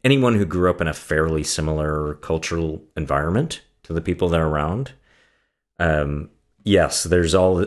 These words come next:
associations to particular pieces of music, and then there are also the cultural cues around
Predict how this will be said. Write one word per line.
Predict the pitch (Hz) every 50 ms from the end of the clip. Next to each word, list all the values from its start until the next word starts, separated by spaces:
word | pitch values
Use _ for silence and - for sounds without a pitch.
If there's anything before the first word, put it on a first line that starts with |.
| - -
associations | 85 - - 90 82 - - 82 80 - - 78 76 -
to | - 80
particular | - 78 - 82 80 - 85 80 78
pieces | - - 85 80 - - -
of | 82 76
music, | 78 78 78 80 76 80 82 80 - - -
and | - 85 82 80
then | 80 80 82 80 78
there | 76 73 73
are | 73 73 73 71 71 76 -
also | - 71 73 76 73 - - - 69 65 65 64 62 62 64 - _ _ _ _ _ _ _ _ _ _ _ _ _ _ _ _ _ _ _ _ -
the | 90 87
cultural | - - - 85 80 - - 82 78 71 69
cues | - - - 90 82 78 76 73 73 69 71 - - -
around | 87 80 73 76 78 78 78 76 73 73 71 71 69 69 - -